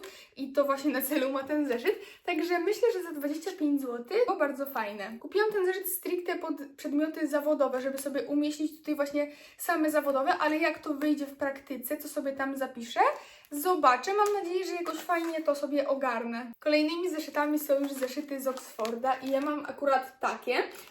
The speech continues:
Zaraz Wam je pokażę dokładnie. Jest to coś takiego, on ma taką niestandardową okładkę, to jest trzy w jednym i on ma tutaj tak samo taką właśnie teczuszkę na tej właśnie przedniej stronie i z tyłu jest taka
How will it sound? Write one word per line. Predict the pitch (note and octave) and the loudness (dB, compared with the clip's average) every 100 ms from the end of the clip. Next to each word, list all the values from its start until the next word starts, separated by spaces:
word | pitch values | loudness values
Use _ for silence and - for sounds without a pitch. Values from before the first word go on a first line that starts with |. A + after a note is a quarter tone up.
| - | 0
Zaraz | D4+ D4+ | 2 2
Wam | D#4 D4 | 0 -2
je | C#4+ | -4
pokażę | C#4+ D4+ D4 B3 | 0 0 2 0
dokładnie. | D4 - C4+ A#3 B3+ | -2 2 2 2 2
Jest | F#4 A4 - | 2 2 0
to | F#4 | 0
coś | F#4+ F#4+ - | 2 0 2
takiego, | F4+ - B3 B3+ F4 | 0 2 2 2 0
on | E4+ | 0
ma | E4+ | -2
taką | E4+ D#4+ | -4 -4
niestandardową | E4 E4+ D#4+ D4 D4+ E4 E4+ | -2 -2 -2 -2 -2 -2 -4
okładkę, | - C#4 B3+ - | -2 0 0 -2
to | C#4+ | -4
jest | D4 - - | -4 -6 -14
trzy | - G4 | 0 4
w | E4+ | 6
jednym | B3 B3 C4+ | 4 2 -6
i | - - B3 C4 - - - - | -10 -14 -10 -10 -12 -20 -20 0
on | D4+ G4+ G#4+ | 4 6 6
ma | F#4 | 6
tutaj | F4+ F4+ F#4 F4+ | 4 0 2 0
tak | F4 | -2
samo | - E4 D#4+ | -4 -4 -2
taką | D#4+ D#4 D#4 | -4 -4 0
właśnie | D4 D4 D4 C4+ | 0 0 -2 -2
teczuszkę | C4 - C#4+ C4+ B3 - B3 | -2 -2 -2 -4 -8 -6 -4
na | A#3+ | -4
tej | A#3+ B3+ | -4 -4
właśnie | B3 B3 B3+ | -2 -2 -2
przedniej | B3+ C#4 C4 B3 | 0 0 -2 -4
stronie | - C4 G#3+ A#3 F#4+ D5+ - - - - C#4+ | -4 -4 -2 -2 -2 -2 -8 -14 -18 -10 -4
i | |
z | C#4+ - | -4 -2
tyłu | - G4 G#4 F#4 | 6 10 10 8
jest | E4 E4 - | 4 0 -4
taka | - D#4 - D4 C#4 C#4+ - | -2 -2 2 4 6 4 -2